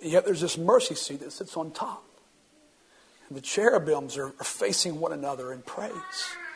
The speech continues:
And you know what happened? Exodus twenty-four, Exodus forty.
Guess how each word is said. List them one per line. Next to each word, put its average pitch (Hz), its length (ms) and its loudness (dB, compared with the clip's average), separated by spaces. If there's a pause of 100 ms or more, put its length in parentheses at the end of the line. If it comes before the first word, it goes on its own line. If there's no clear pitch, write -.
(2250)
And - 120 -12
you 147 60 -4
know 180 80 6
what 226 120 6
happened? 208 480 0 (1300)
Exodus 165 300 -2
twenty-four, 185 400 -2
Exodus - 220 -8
forty. 202 500 -2